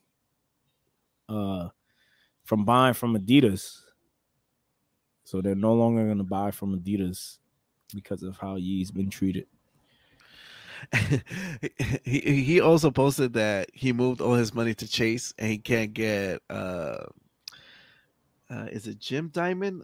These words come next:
Speaker 2: I don't know. His last name is Dimon, who's the C E O of, uh, J P Morgan. Like, he can't get on a call with him. Did you see that one?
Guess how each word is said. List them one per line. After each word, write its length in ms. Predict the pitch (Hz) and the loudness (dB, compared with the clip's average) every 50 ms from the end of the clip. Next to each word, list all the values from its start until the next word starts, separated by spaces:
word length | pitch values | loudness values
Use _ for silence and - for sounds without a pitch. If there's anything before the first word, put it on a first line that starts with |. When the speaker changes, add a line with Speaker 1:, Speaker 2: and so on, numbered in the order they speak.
| - | -4
Speaker 2:
I 80 | - 127 | 2 6
don't 120 | 131 131 | 6 8
know. 80 | 113 98 | 8 8
His 160 | 110 120 117 | 6 6 6
last 160 | 143 147 143 | 6 4 6
name 100 | 165 147 | 4 2
is 80 | 127 113 | 4 6
Dimon, 280 | - 123 117 104 107 107 | 6 6 6 6 4 0
who's 160 | 110 113 107 | 0 0 0
the 80 | 101 | -2
C 260 | - - 120 113 110 110 | 0 2 2 4 6 6
E 40 | 104 | 8
O 220 | 104 107 101 92 - | 8 8 6 4 4
of, 380 | - 85 92 90 87 101 95 80 | 2 0 0 0 -2 -4 -4 -6
uh, 160 | 78 87 104 | -6 -6 -2
J 180 | - 101 101 | 0 0 2
P 140 | 104 - 101 95 | 2 2 0 2
Morgan. 420 | 98 101 101 101 98 92 147 143 _ _ - - - - - _ _ - | 2 2 2 2 0 -2 -6 -8 _ _ -20 -20 -20 -20 -20 _ _ -6
Like, 120 | 98 104 | -4 -2
he 120 | 104 104 | -2 -2
can't 240 | 101 - 127 113 110 | 0 2 2 2 2
get 120 | 110 107 107 | 2 2 2
on 120 | 104 101 | 0 0
a 60 | 95 92 | -2 -2
call 300 | - - 107 107 113 113 | 0 4 4 6 6 4
with 100 | 110 110 | 4 4
him. 220 | 113 117 127 127 - _ _ _ _ _ _ _ _ _ _ _ _ _ _ _ _ _ _ _ _ _ _ _ _ _ _ _ _ _ - | 2 0 -2 -4 -8 _ _ _ _ _ _ _ _ _ _ _ _ _ _ _ _ _ _ _ _ _ _ _ _ _ _ _ _ _ -8
Did 100 | - 117 | -4 -4
you 60 | 117 | -2
see 140 | 113 - 147 | 0 2 4
that 140 | 147 143 147 | 4 4 4
one? 200 | 147 156 175 | 4 2 0